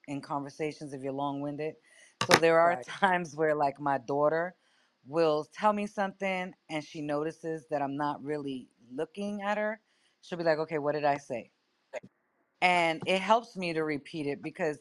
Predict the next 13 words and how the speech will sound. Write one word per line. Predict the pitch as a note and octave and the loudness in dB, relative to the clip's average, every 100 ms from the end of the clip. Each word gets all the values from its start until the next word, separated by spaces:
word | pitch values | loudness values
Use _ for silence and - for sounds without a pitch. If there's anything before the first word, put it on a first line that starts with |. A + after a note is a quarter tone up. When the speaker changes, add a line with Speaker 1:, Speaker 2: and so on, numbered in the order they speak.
| - | 2
Speaker 1:
then | F3 E3+ | 4 4
it | - | -2
really | D#3 E3 D3 | -2 -2 -2
sticks | - - E3+ - | -8 -8 -8 -6
in | D3 | -6
my | C3+ C3+ | -4 -4
head. | D#3 C#3 C3+ - _ _ _ _ _ - - | -2 -4 -4 -14 _ _ _ _ _ -16 -4
Um, | D#3 D3+ C#3+ | -2 0 0
but | D#3+ | 0
just | F#3+ A3 - | 2 0 -2
to | F#3+ | -10
do | C#3+ F3 G3 | -6 -2 0
it | G3 | 0